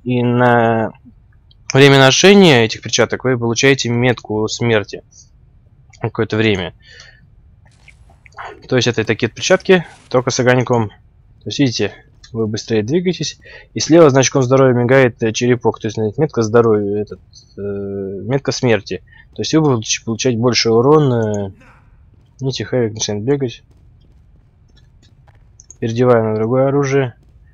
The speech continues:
Здесь метка сохраняется, потом исчезает. Как только вы одеваетесь снова, у вас появляется метка.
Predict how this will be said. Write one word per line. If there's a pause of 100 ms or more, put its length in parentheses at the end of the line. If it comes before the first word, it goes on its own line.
(320)
Здесь
метка
сохраняется, (200)
потом
исчезает. (800)
Как
только
вы
одеваетесь
снова,
у
вас
появляется
метка.